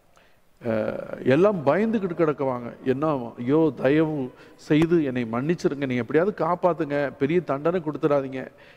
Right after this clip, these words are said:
ஏதோ சின்ன அபராதம் போட்டு என்னை அனுப்பிச்சு விட்டுருங்க" என்று கேட்பாங்க. ஆனா இங்க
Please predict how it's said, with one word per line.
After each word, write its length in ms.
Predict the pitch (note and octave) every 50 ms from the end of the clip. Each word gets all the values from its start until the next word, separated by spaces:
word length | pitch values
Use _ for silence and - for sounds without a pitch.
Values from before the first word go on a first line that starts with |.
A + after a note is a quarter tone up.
| _ -
ஏதோ 180 | A2 A#2+ F3+
சின்ன 280 | F#3 - - E3+ G3 A3
அபராதம் 460 | G3+ F3+ F3 F#3 F#3 F#3+ G3 G3 F3
போட்டு 300 | D3 E3+ F#3 F3 F#3 F3
என்னை 120 | E3+ E3 D3+
அனுப்பிச்சு 340 | C#3 C#3+ D#3 E3 D3+ -
விட்டுருங்க" 560 | - C#3+ A#2+ - C3 C3+ C3 C3 C3 C3+ B2 - - - - _ -
என்று 340 | C#3 D#3+ F3+ G3+ A3+ G#3+ - -
கேட்பாங்க. 520 | E3+ F3+ F3+ E3+ F#3+ D#3+ C3 A2+ A2+ - - _ _ _ _ _ _ _ _ _ _ _ _ _ _ _ _ _ -
ஆனா 280 | F#3 A3+ D4 D4 D4+ C#4
இங்க 260 | B3 A3+ A3 G#3+ A3+